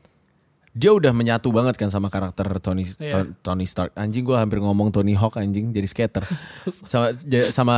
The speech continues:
Speaker 1: Tony Stark.
Speaker 2: Heeh.
Speaker 1: Menurut gua, eh, si Brie Larson juga sama. Dia saking mencoba untuk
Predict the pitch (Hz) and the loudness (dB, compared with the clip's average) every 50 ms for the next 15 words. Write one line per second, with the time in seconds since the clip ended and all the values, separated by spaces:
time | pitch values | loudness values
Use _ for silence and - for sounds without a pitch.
0 | 120 120 - - 117 117 113 113 110 110 110 110 110 110 110 110 107 - - 104 | 4 2 2 0 0 2 2 2 2 2 2 2 2 2 2 0 -2 -2 0 2
1 | 107 123 147 - - 151 147 151 156 - _ _ _ _ _ _ _ _ _ _ | 2 2 0 -4 -10 -10 -10 -10 -12 -14 _ _ _ _ _ _ _ _ _ _
2 | _ _ _ _ _ _ _ _ 131 139 147 151 151 156 160 156 - 135 131 180 | _ _ _ _ _ _ _ _ 2 4 6 6 6 6 4 2 -2 -2 -2 0
3 | 214 220 170 101 82 76 78 107 - _ _ _ _ _ _ _ _ _ _ _ | 0 2 0 0 -2 -4 -8 -12 -16 _ _ _ _ _ _ _ _ _ _ _
4 | _ _ _ - 117 117 117 117 117 117 117 117 117 117 113 113 113 113 113 113 | _ _ _ 2 4 6 8 8 8 6 6 6 6 6 6 6 6 6 4 4
5 | - - _ _ - _ _ _ _ - - - 123 110 117 117 117 110 113 110 | 2 -2 _ _ -20 _ _ _ _ -8 -2 -2 0 2 2 4 4 4 2 2
6 | 143 143 123 101 98 87 92 90 92 82 71 - _ _ _ _ _ _ _ _ | 0 0 0 0 0 -2 -2 -4 -4 -6 -8 -12 _ _ _ _ _ _ _ _
7 | _ _ _ _ _ _ _ _ _ _ _ _ _ - 117 110 143 175 196 190 | _ _ _ _ _ _ _ _ _ _ _ _ _ -10 0 0 2 2 4 2
8 | 190 165 143 - 151 147 139 135 131 131 127 - 139 127 127 127 127 110 120 120 | 2 0 0 2 0 0 2 2 2 0 2 2 0 2 4 2 2 4 2 2
9 | 117 110 - 123 117 - | 0 0 0 0 0 0